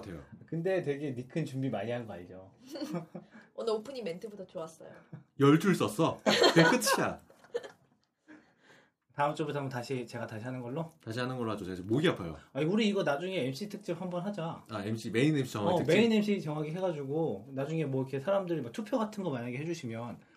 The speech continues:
Speaker 2: 그거 가지고 해도 괜찮을 것 같은데?
Speaker 1: 두 명밖에 없는데 무슨 메인이야?
Speaker 2: 아니, 뭐, 레기가 다시 돌아올 수도 있고.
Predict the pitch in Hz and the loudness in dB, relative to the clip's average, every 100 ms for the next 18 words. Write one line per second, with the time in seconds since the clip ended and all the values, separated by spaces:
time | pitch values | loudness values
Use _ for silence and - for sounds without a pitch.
0 | _ _ 165 180 151 151 170 127 131 131 | _ _ 2 2 2 -2 -4 -4 -6 -6
1 | 90 - 117 160 - 120 143 143 113 104 | -8 -12 -14 -14 -8 2 2 2 0 -2
2 | 95 101 92 92 90 85 85 - - 339 | -4 -8 -6 -6 -4 -6 -8 -4 0 0
3 | - 359 302 302 277 208 220 156 208 269 | 0 0 2 4 4 2 0 4 4 6
4 | 240 190 175 160 196 202 - 120 - 117 | 4 2 0 4 4 2 -2 -4 -4 -10